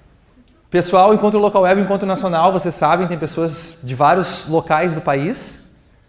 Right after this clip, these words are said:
Hoje a gente tem umas pessoas também aqui, o pessoal levantou a mão na, na, na, no keynote, né, de abertura também, que é fora do estado. Eh, temos, eh, muitas pessoas, pelo que eu tô vendo,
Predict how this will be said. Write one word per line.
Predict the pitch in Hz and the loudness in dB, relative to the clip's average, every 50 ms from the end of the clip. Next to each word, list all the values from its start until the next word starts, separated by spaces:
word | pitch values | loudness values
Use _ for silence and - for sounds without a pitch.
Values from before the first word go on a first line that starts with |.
| _ - | _ -4
Hoje | 143 151 151 151 | -2 -2 -2 -2
a | 156 | -4
gente | 151 147 - | -6 -6 -8
tem | - 165 160 | -6 -6 -4
umas | 165 160 151 | -4 -6 -6
pessoas | - 151 139 - 156 151 147 - | -8 -8 -8 -4 -4 -4 -4 -4
também | - 143 147 156 | -6 -8 -6 -6
aqui, | 147 147 165 160 160 143 | -8 -8 -8 -8 -8 -8
o | - | -8
pessoal | 156 139 - 151 | -8 -6 -4 -2
levantou | 151 147 147 160 139 156 151 | -2 -2 -4 -4 -2 -2 -2
a | 139 | 0
mão | 135 139 147 170 180 | 0 0 0 0 0
na, | 160 143 139 | -2 -2 -4
na, | 135 131 131 | -4 -4 -4
na, | 127 127 123 123 117 120 - - - - _ | -4 -6 -6 -8 -8 -12 -16 -20 -20 -20 _
no | - 131 | -10 -10
keynote, | 127 - 151 135 135 139 180 196 - 175 | -8 -8 -6 -4 -2 -2 -2 -4 -4 -6
né, | 147 139 | -8 -6
de | 139 147 | -2 -2
abertura | 135 127 135 127 - 147 147 165 | -2 -2 -4 -6 -4 -4 -4 -4
também, | 160 151 143 143 165 | -2 -4 -4 -4 -4
que | - | -6
é | 170 | -6
fora | 156 - 156 151 143 | -6 -2 -2 -2 -2
do | 139 | -2
estado. | 135 127 - - 135 139 151 180 196 220 214 - - - - - _ _ _ _ _ _ _ _ _ - _ - | -6 -8 -6 -4 -2 0 0 0 -2 -4 -8 -12 -16 -20 -20 -20 _ _ _ _ _ _ _ _ _ -20 _ -10
Eh, | - 131 135 135 135 135 131 | -6 -2 0 0 0 0 0
temos, | 139 156 156 156 160 139 - - - - - - - - _ _ _ _ _ _ _ - | 0 0 0 0 -2 -4 -4 -8 -8 -8 -10 -12 -14 -16 _ _ _ _ _ _ _ -6
eh, | 127 127 131 127 127 127 127 127 123 127 127 123 123 - - - | -4 -2 -2 0 0 -2 -2 -2 -2 -4 -4 -6 -8 -10 -8 -2
muitas | 143 156 185 226 254 262 226 - | 2 4 4 4 4 4 0 -2
pessoas, | - 196 175 - - 180 175 196 202 202 | -2 -8 -6 -4 -2 0 0 0 -2 -2
pelo | 196 180 175 | -4 -4 -4
que | 170 | -4
eu | 180 170 | -4 -4
tô | 175 175 160 | -4 -4 -4
vendo, | 151 156 160 170 180 185 214 208 - | -4 -4 -4 -4 -4 -6 -6 -8 -8